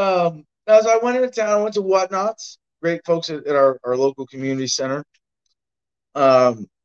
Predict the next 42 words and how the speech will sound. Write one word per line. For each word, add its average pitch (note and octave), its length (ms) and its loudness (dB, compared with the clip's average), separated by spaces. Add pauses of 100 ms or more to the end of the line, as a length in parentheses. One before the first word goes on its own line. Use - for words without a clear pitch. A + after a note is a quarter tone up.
(1300)
without F3 260 6
naming D#3+ 300 -2
names D3+ 300 -6
on C3+ 100 -2
this B2+ 160 -8
one, B2 120 -10
though, A#2+ 300 -6
I C3+ 100 2
got, C3 280 2
I C3+ 40 -2
got C3 180 0
the B2+ 60 -10
scoop, F#3 460 -4
or C3+ 80 -8
at B2+ 60 -2
least B2+ 280 -6
what, B2 220 -4
what A#2 160 -8
she C3 200 -8
thought A#2 280 -4
was, A2 320 -8 (840)
was E3 140 -4
going D3 260 2
on. B2 260 2 (720)
And F#3 80 -6
she A#3+ 160 2
said A#3+ 140 6
it G3+ 40 8
was F3+ 100 4
actually E3 380 2
an, D3+ 140 -12 (380)
uh, B2+ 240 0
a B2+ 80 -8
female D#3 540 -4 (100)
officer D3+ 600 0
who A2+ 100 -8
was A2 100 -8
shot A#2 280 -2 (1300)
and F#3 180 0
killed. F3+ 380 4
That F#3 180 4
was, F#3 220 -2